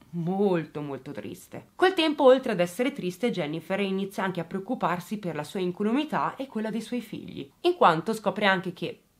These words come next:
Fotis tiene una pistola in casa e non l'ha mai avvisata. E io qui mi chiedo, tu, marito, acquisti un'arma, la nascondi in casa sostenendo che sia per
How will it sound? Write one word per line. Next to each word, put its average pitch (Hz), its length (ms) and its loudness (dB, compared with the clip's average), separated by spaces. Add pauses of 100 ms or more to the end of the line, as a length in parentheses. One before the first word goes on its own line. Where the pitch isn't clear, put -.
(160)
Fotis - 580 -4 (460)
tiene 220 220 -2
una 226 120 0
pistola - 560 -6 (680)
in 202 160 -4
casa 147 440 -8 (280)
e 269 80 2
non 220 160 2
l'ha 180 80 2
mai 220 320 2
avvisata. 190 640 -2
E 226 100 4
io 220 140 8
qui 202 140 0
mi 165 100 0
chiedo, 139 440 -10 (180)
tu, - 340 -2 (140)
marito, 247 460 4
acquisti 254 460 0
un'arma, 127 560 -4
la 240 180 8
nascondi 320 540 4
in 294 120 2
casa 269 380 8
sostenendo 233 560 0
che 214 100 -2
sia 220 200 2
per 190 280 0